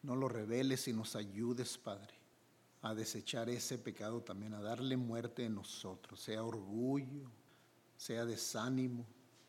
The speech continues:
Padre, ayúdanos a verlo claramente y poder hacer todo lo que sea necesario, Señor, para que tú seas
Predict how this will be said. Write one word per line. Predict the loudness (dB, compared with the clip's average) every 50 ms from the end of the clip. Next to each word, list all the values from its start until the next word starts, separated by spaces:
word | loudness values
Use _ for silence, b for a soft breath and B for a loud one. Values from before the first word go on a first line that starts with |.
| -20 -20 -20 -20 -20 -10
Padre, | -4 -2 0 0 0
ayúdanos | 0 0 0 2 4 4 4 4 2 0
a | -2
verlo | -2 0 0 0 2 0 0 0
claramente | 0 2 4 4 4 4 4 4 4 2 2 0 -2 -6 -14 -20 -20 -20 -20 -20 -20 -20 -20 -20 -20 -20 -8 -8
y | -8
poder | -6 -4 -4 -4 -2 -2 -2
hacer | -2 -2 -2 -4 -4
todo | -4 -6 -2 0 2 2 4 4 4 4 4
lo | 4 2 0
que | -2 -4
sea | -4 -2 0 2
necesario, | 2 2 0 -2 -2 -4 -2 -2 -2 -2 -2 -4 -6 -6
Señor, | -10 -12 -14 -16 -18 -20 -20 -20 -20 -20 -20 -20 -20 -20 -20 -20 -20 -20 -6 -4
para | -2 -2 0 -2
que | -4 -6
tú | -4 -4 -4 -4
seas | -2 -2 -2 0 0 0 0 0 -2 -4 -4 -4 -6